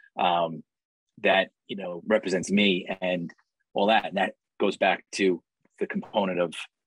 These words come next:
the blog, which is straight up free information for, for agents to, uh, to grab this. So, um, but I, I would say overall, one of the things that you're gonna need to develop as an agent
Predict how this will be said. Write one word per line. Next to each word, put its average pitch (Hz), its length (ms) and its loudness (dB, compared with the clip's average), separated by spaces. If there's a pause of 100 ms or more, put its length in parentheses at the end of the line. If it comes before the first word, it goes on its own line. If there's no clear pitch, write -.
(360)
the 85 60 -2
blog, 87 380 2 (100)
which 110 240 2
is 98 160 4
straight - 480 2
up 95 180 4 (200)
free 113 320 2
information 90 600 -4
for, 85 240 -4 (140)
for 90 100 2
agents 80 380 -2
to, 80 240 -4
uh, 80 180 -4
to 92 120 -2
grab 80 340 2
this. 76 220 -10
So, 85 160 0 (680)
um, 90 440 2 (380)
but 104 120 4
I, 120 80 4
I 120 180 2
would 127 140 4
say 120 120 2
overall, 127 720 2 (1040)
one 127 140 -2
of 135 60 0
the 127 60 0
things 123 260 -4 (120)
that 110 120 -10
you're 117 140 -4
gonna 107 180 -6
need 104 240 -6
to 101 180 -2 (220)
develop 98 480 2 (840)
as 104 320 2
an 101 120 0
agent 90 500 -4